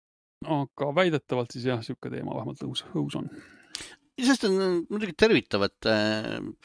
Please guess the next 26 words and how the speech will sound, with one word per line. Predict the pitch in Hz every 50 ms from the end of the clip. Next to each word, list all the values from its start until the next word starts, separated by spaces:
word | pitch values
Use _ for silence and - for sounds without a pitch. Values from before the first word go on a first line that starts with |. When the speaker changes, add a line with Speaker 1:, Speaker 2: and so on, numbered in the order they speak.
| - - - - _ _ _ _ _ _ _ _ _ _
Speaker 2:
maailmas, | 160 185 208 180 156 135 123 120 120 - - -
äh, | 135 123 123 120 117 117
kus | - - 131 123 - -
meil | 123 127 123 120 117 117 117 117 113 113 113 - -
on, | 127 123 123 120 113 117 113
äh, | 110 110 107 107 - -
aastatega | 135 139 135 127 - 117 - - 117 104 107 110 110 110 107 107
järjest | 117 131 127 113 104 - - - 113
mindud, | 113 117 117 107 101 - - - _ _ -
äh, | 113 110 110 104 104 104 101 101
seda | - - 120 120 110
teed | 98 120 107 -
pidi, | _ 117 101 101 104
et, | 95 - _ -
äh, | 101 104 104
mitte | 110 120 - -
midagi | 113 110 107 101 101 113
vahetada | 127 127 110 - 101 98 101
ei | 101
saa, | - 135 123 107 101
et, | 104 104 104 - _ _ _ - -
äh, | 104 101 104 107 104 98
et | 92 - -
viska | 113 - - -
kuradi | 98 101 101 98 -
katt | - 120